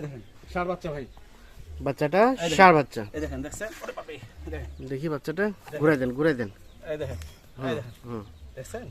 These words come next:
Speaker 2: লম্বা করে দেন।
Speaker 1: এই
Speaker 2: হ্যাঁ,
Speaker 1: দেখেন।
Speaker 2: হ্যাঁ।
Speaker 1: বাচ্চা
Speaker 2: ষাঁড়
Speaker 1: ভালো
Speaker 2: বাচ্চা,
Speaker 1: আছে।
Speaker 2: হালকা নাভি ঝুলানো আছে।
Speaker 1: নাভি আছে, সব কিছু আছে, বাচ্চা
Speaker 2: আচ্ছা,
Speaker 1: মান
Speaker 2: বাচ্চাটার
Speaker 1: ভালো।
Speaker 2: বয়স আনুমানিক কতদিন হতে পারে?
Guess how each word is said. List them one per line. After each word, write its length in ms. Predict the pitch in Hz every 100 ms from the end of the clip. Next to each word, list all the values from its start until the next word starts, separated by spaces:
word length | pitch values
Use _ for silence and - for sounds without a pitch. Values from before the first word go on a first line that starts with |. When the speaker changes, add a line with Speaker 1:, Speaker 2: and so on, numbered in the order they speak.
| -
Speaker 2:
লম্বা 220 | 156 170 160
করে 120 | 165
দেন। 140 | 180
Speaker 1:
এই 60 | 214 -
Speaker 2:
হ্যাঁ, 120 | 151
Speaker 1:
দেখেন। 180 | 127 117 120
Speaker 2:
হ্যাঁ। 140 | 110 - - - - - - - - - -
Speaker 1:
বাচ্চা 240 | 190 -
Speaker 2:
ষাঁড় 120 | 160
Speaker 1:
ভালো 100 | 160
Speaker 2:
বাচ্চা, 220 | 160 160
Speaker 1:
আছে। 80 | 214
Speaker 2:
হালকা 180 | 170 160
নাভি 200 | 165 160 151
ঝুলানো 280 | 147 156 156
আছে। 200 | 147 214
Speaker 1:
নাভি 220 | 269 220
আছে, 200 | 196 226
সব 200 | - 202 208
কিছু 160 | 180 196
আছে, 140 | 185
বাচ্চা 260 | 185 180 202
Speaker 2:
আচ্ছা, 120 | 185
Speaker 1:
মান 80 | 185
Speaker 2:
বাচ্চাটার 340 | 165 180 175
Speaker 1:
ভালো। 120 | 170 180
Speaker 2:
বয়স 180 | 214 208
আনুমানিক 340 | 208 214 220
কতদিন 260 | 208 208 208 202
হতে 120 | 214
পারে? 160 | 226